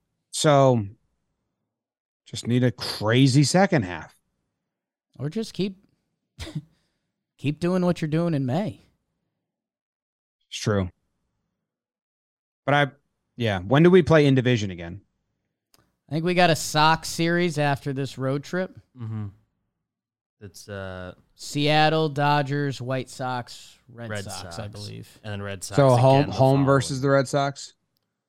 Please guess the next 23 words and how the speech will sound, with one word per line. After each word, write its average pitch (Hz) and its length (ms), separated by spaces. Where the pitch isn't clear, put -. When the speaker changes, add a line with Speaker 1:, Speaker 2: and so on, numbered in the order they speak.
Speaker 3:
Home 131 260
versus 123 240
Red 120 220
Sox, 117 360
and 110 80
a 107 60
week 104 240
later, 101 340
road 95 380
versus 87 320
Red 85 220
Sox. 87 320
And 104 80
those 123 200
are 117 240
the 107 100
only 113 280
in-division 104 520
games 98 400
of 87 100
June. 87 400
Speaker 2:
And 127 120
off, 131 220